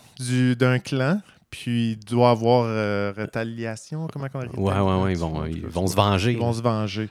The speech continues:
Speaker 2: Ouais.
Speaker 1: Euh, et puis l'élément que je voulais rajouter là-dedans, c'est que aussi, je, tu sais, c-, c'est ça, je disais, on a quatre-vingt-dix-huit ou quatre-vingt-dix-neuf pour cent d'A D N. Fait que, tu sais, il y a peut-être de quoi qu'on retient d'eux. Euh, hein ?
Speaker 2: Ben,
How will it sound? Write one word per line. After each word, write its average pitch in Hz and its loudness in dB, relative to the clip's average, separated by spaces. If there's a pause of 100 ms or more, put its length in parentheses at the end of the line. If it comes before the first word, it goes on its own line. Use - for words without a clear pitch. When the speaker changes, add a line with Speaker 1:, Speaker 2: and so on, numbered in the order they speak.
(160)
Speaker 2:
Ouais. 92 0 (360)
Speaker 1:
Euh, 104 -6 (760)
et - -8
puis 104 -12
l'élément 101 -8
que 104 -6
je 92 -10
voulais 101 -8
rajouter 101 -6
là-dedans, 113 -4
c'est 113 -8
que 110 -2
aussi, 151 -6
je, - -8
tu - -12 (120)
sais, 170 0
c-, - -12
c'est - -10
ça, 151 -2
je 127 -6
disais, 113 -6
on 113 0
a 110 -4
quatre-vingt-dix-huit 117 -4
ou - -12
quatre-vingt-dix-neuf 110 -6
pour - -8
cent 135 2
d'A 120 4
D 107 4
N. 156 6
Fait 123 2
que, - -2
tu - 2
sais, 233 8
il 196 10
y - 10
a - 6
peut-être 226 4
de 147 6
quoi 180 6
qu'on 120 2
retient 139 -2
d'eux. 147 6 (680)
Euh, 110 2
hein ? 120 2
Speaker 2:
Ben, 101 6